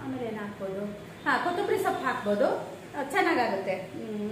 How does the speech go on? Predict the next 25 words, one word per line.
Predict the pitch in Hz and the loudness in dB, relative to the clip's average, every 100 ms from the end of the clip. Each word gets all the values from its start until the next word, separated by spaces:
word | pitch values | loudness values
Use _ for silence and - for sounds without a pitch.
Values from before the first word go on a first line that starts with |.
| 226 | 4
ಇಲ್ಲ | 311 | 4
ಸಬ್ಬಸಿಗೆ | 359 330 302 - 339 | 6 4 2 2 0
ಸೊಪ್ಪು | 320 320 | 0 2
ಯಾರಿಗಾದ್ರೂ | 277 285 262 262 | 4 4 2 2
ಇಷ್ಟ | - | 2
ಇದ್ರೆ | 247 233 | 0 4
ಅದನ್ನು | 381 262 262 | 4 4 2
ಕೂಡ | 240 | 2
ಹಾಕ್ಬೋದು. | 233 208 190 220 311 - - - | 2 2 0 0 0 -4 -10 -10
ಮೆಂತ್ಯ | 240 233 294 | -6 -2 0
ಸೊಪ್ಪೆಲ್ಲ | 370 359 339 | 0 0 0
ಹಾಕಿದ್ರೆ | 320 311 | 0 -2
ಅಷ್ಟು | - | -2
ಚೆನ್ನಾಗ್ | 233 233 208 | -6 -6 -4
ಆಗಲ್ಲ. | 208 226 220 339 - - | -2 0 0 -2 -6 -4
ಸಬ್ಬಸಿಗೆ | 277 349 392 | -2 -2 -2
ಸೊಪ್ಪು | 381 381 226 | -4 -4 -2
ಹಾಕ್ಬೋದೇನೋ, | 262 285 285 254 240 | 0 2 0 0 -2
ನನಗೂ | 208 226 | -2 0
ಗೊತ್ತಿಲ್ಲ. | 220 202 - 294 220 285 - - - - - | 0 -2 -2 -4 -2 -4 -4 -10 -16 -18 -2
ಆದ್ರೆ | 302 381 403 | 2 4 6
ನಾನ್ | 330 339 392 | 8 8 8
ಬರೀ | 330 - 381 | 6 6 4
ಈರುಳ್ಳಿ, | 320 320 359 381 | 4 2 2 2
ಹ್ಮ್, | 370 - - 254 262 | 0 -2 -4 -4 -2